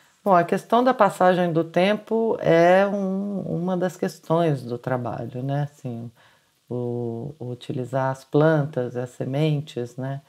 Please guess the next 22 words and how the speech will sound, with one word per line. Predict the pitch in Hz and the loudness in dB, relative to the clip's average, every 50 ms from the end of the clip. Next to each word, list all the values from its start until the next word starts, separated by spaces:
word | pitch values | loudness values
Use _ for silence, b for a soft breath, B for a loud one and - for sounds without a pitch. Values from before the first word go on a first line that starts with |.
| b b b b b b b b b b b b b b _ _ - 110 | b b b b b b b b b b b b b b _ _ -10 -6
É, | 123 123 120 120 120 120 117 117 117 113 113 113 113 113 110 101 - _ - | -6 -4 -4 -4 -4 -6 -6 -6 -6 -8 -8 -10 -10 -12 -12 -14 -18 _ -14
e | 147 - 113 135 | -10 -6 -4 0
mesmo | 139 143 156 185 220 247 208 208 214 208 196 185 170 151 - - - - | 2 4 6 6 6 4 4 2 0 0 0 0 0 0 -2 -2 -2 0
não | 156 165 175 175 | 0 0 0 -2
só | 175 - 185 175 | 2 4 4 4
o | 175 | 4
tempo | 165 - - 170 180 196 202 160 - - 143 | 2 -2 0 0 2 2 0 -2 -4 -4 -6
que | 143 - 151 | -2 0 0
essas | 147 147 - 139 135 | 0 0 -2 -8 -8
sementes, | - - 147 139 143 143 151 151 151 - - - - - _ b b b b b b b b b b _ _ - | -6 -4 -4 -2 0 0 -2 -2 -4 -8 -18 -20 -20 -20 _ b b b b b b b b b b _ _ -6
é, | 120 131 127 123 | -4 -2 -2 0
demoram | 123 135 131 139 143 156 165 156 151 147 | 0 2 2 4 4 4 4 4 4 2
pra | 143 - 135 139 | 0 0 -2 -2
germinar | 123 139 139 135 143 135 131 131 135 143 160 170 165 156 147 139 135 135 135 | 0 -2 -2 -2 -2 -4 -4 -2 -2 0 2 2 2 2 2 2 0 0 -2
e | 135 135 135 135 131 131 127 | -2 -2 -2 -2 -2 -2 -2
mesmo | 131 139 139 151 160 156 156 156 | -2 0 2 2 2 2 0 0
o, | 151 147 139 135 - - 131 135 135 131 127 127 123 123 120 - - - | 0 0 0 -4 -6 -4 -4 -2 -2 -4 -4 -6 -6 -8 -8 -10 -8 -6
as | 120 131 123 | -6 -6 -6
estações | 131 131 - - - 139 139 - - - 170 180 180 160 139 127 | -8 -14 -12 -4 -4 -4 -4 -4 -6 -4 -2 0 0 -2 -2 -4
do | 135 135 135 | -4 -2 0
ano, | 143 156 165 160 147 139 131 127 131 | 0 0 2 0 0 -2 -2 -4 -4
né? | 135 139 143 143 151 | -2 -2 -2 -4 -4